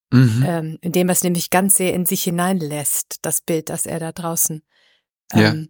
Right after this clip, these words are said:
Speaker 2: sieht.
Speaker 1: Und hier geht es
Speaker 2: Mhm.
Speaker 1: eben, äh, nicht auf, ne? Es
Speaker 2: Mhm.
Speaker 1: klappt nicht.
Speaker 2: Genau.
Speaker 1: In der zweiten Strophe,
Speaker 2: Ja.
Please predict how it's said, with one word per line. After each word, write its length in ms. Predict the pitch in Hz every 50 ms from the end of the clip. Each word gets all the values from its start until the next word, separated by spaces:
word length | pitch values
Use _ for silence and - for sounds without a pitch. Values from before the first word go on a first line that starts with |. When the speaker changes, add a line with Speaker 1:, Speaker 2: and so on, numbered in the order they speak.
| _ -
Speaker 2:
sieht. 400 | - - 170 160 160 - - - _ _ - - - - - - - - - - - - - -
Speaker 1:
Und 120 | 120 113
hier 160 | - - 135
geht 180 | 131 - 139 127
es 120 | - 202
Speaker 2:
Mhm. 40 | 196
Speaker 1:
eben, 180 | 107 101 98 87
äh, 400 | - - 107 95 - - - -
nicht 260 | 101 104 110 - 107
auf, 460 | - 90 90 90 131 196 233 - - -
ne? 160 | - 120 143 156
Es 100 | - 220
Speaker 2:
Mhm. 60 | 214 220
Speaker 1:
klappt 260 | 226 214 - _ -
nicht. 300 | 143 147 151 - - -
Speaker 2:
Genau. 180 | 240 226 202
Speaker 1:
In 60 | 180 117
der 120 | 104 95
zweiten 360 | - - 110 107 113 - 139
Strophe, 500 | 113 - - - 117 123 131 131 - 143
Speaker 2:
Ja. 120 | 139 185